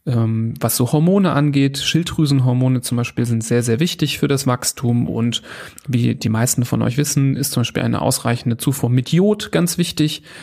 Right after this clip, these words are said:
damit auch, ähm, die Schilddrüse ausreichend gut funktioniert. Also auch hier ist ein Aspekt, der sehr, sehr wichtig ist, wo man drauf achten kann und wo auch mal ein Mangel zum Beispiel zu einem Wachstumsproblem führen kann. Ähm, Muskeln, habe ich eben auch gesagt, sind auch wichtig, dass wenn ein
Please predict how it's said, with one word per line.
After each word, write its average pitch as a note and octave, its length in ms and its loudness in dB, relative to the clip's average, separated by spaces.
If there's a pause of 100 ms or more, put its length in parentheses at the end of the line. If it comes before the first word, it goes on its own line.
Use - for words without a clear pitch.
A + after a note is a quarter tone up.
(120)
damit B2+ 460 0
auch, B2+ 340 -2 (380)
ähm, A2+ 640 -2
die B2+ 120 0
Schilddrüse B2+ 560 0
ausreichend A#2+ 460 0
gut C3 160 -2
funktioniert. E3 540 0
Also B2 220 0
auch C3 140 0
hier E3+ 300 2 (220)
ist - 180 0
ein C#3+ 60 0
Aspekt, - 440 -2
der A#2+ 100 0
sehr, A#2+ 160 0
sehr A#2 120 0
wichtig D3+ 320 -2
ist, - 160 0
wo B2+ 60 0
man A#2 140 0
drauf A2+ 340 -4
achten - 320 -2
kann A2+ 340 -4 (320)
und A2+ 240 -2
wo D3 160 2
auch C3 320 -2
mal B2 580 0 (280)
ein B2+ 100 -2
Mangel A#2 380 0
zum D3 140 0
Beispiel C#3 380 0
zu C#3+ 160 -2
einem F3+ 140 0
Wachstumsproblem A#2+ 800 -4
führen - 280 -8
kann. A#2+ 280 -10 (520)
Ähm, B2 240 2 (120)
Muskeln, G3+ 440 2
habe F3 100 0
ich D#3+ 80 -2
eben D#3 160 2
auch F3 160 0
gesagt, D#3 400 0
sind C#3+ 240 0
auch C#3+ 240 -4
wichtig, D3 380 -2
dass C#3 260 -4
wenn C#3 240 2
ein B2+ 340 -2